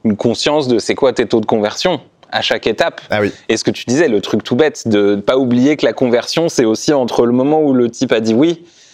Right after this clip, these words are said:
Speaker 1: et le moment où il arrive dans le resto. Où, euh, parfois, il y a pas mal de recruteurs qui oublient ça, et
Speaker 2: Ah
Speaker 1: tu
Speaker 2: bah.
Speaker 1: peux, tu peux toujours perdre un candidat sur un préavis, sur un
Speaker 2: Et là même,
Speaker 1: Ouais.
Speaker 2: euh, ça, c'est la, la, la, la, la, la grande question du, euh, à quel moment le recrutement commence, à quel moment il finit, parce que c'est pas du tout, euh,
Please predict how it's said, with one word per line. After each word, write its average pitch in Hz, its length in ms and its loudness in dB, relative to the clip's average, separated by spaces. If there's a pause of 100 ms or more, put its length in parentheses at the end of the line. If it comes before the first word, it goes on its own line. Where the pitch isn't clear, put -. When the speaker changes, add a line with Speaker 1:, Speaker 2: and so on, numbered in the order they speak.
(160)
Speaker 1:
et 131 80 2
le 113 40 2
moment 120 220 2
où 131 60 2
il 120 100 2
arrive 127 360 0
dans 123 120 2
le 117 80 0
resto. 120 400 0 (640)
Où, 107 180 2
euh, 104 180 2
parfois, 107 320 0
il - 20 4
y 127 60 4
a 110 40 2
pas 113 120 2
mal 120 160 0
de 120 40 4
recruteurs 110 460 -2
qui - 180 -4
oublient 110 260 0
ça, 165 240 -2 (120)
et 95 300 0
Speaker 2:
Ah - 40 -4
Speaker 1:
tu 90 60 -2
Speaker 2:
bah. 85 80 -2
Speaker 1:
peux, - 140 0 (200)
tu - 120 -10
peux 127 140 0
toujours 185 260 0
perdre 165 260 0
un 139 100 0
candidat 131 360 2
sur - 160 -4
un 107 100 -2
préavis, 127 640 2
sur 110 200 -2
un 98 380 -2
Speaker 2:
Et 98 60 2
là 131 180 0
même, 143 420 0
Speaker 1:
Ouais. 107 140 -2 (100)
Speaker 2:
euh, 98 1120 0
ça, 104 120 -6
c'est - 320 -14
la, 98 180 2
la, 90 140 2
la, 90 320 0
la, 90 280 0
la, 90 200 -2
la - 160 -6 (220)
grande 110 300 0
question 135 520 0
du, 117 260 2
euh, 92 160 2
à 90 80 0
quel 110 220 -2
moment 113 340 2
le 123 80 2
recrutement 104 480 -2
commence, 107 500 -2
à 101 80 -16
quel 95 100 -4
moment 98 120 0
il 95 60 -2
finit, 135 400 2
parce - 100 -6
que - 80 -14
c'est - 100 -14
pas 139 120 4
du 113 100 0
tout, 101 280 0
euh, 71 340 -4